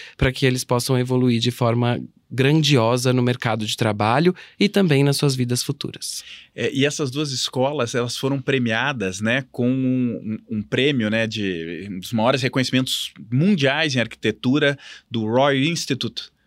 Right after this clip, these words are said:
Speaker 2: of British Architects, riba, né?
Speaker 1: Uhum.
Speaker 2: É, conta um pouco sobre, sobre essa premiação, sobre por que que a gente ganhou essa premiação dessas duas escolas.
Speaker 1: O prêmio riba foi um prêmio que a, prêmio que a Fundação Bradesco recebeu em dois mil e dezoito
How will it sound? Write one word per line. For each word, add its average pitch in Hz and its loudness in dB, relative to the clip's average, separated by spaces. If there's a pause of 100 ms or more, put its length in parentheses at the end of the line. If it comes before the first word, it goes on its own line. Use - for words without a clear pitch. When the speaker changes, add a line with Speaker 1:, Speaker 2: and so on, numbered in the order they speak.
(140)
Speaker 2:
of - -2
British 123 2
Architects, 135 -4
riba, 135 0
né? 113 -2 (100)
Speaker 1:
Uhum. 123 -2
Speaker 2:
É, 127 0 (340)
conta 392 0
um 392 0
pouco 233 0
sobre, 165 4
sobre 151 2
essa 143 2
premiação, 131 0
sobre 120 0
por 151 -4
que 180 0
que 165 -2
a 143 2
gente 123 0
ganhou 113 0
essa 110 -2
premiação 110 -2
dessas 104 -2
duas 101 -4
escolas. 92 -10 (320)
Speaker 1:
O 135 2
prêmio 160 4
riba 139 4
foi 131 0
um 131 2
prêmio 127 0
que 131 -4
a, 131 -4 (140)
prêmio 135 2
que 131 -2
a 123 0
Fundação 127 0
Bradesco 120 -2
recebeu 120 0
em 123 2
dois 117 2
mil 127 2
e - 2
dezoito 135 0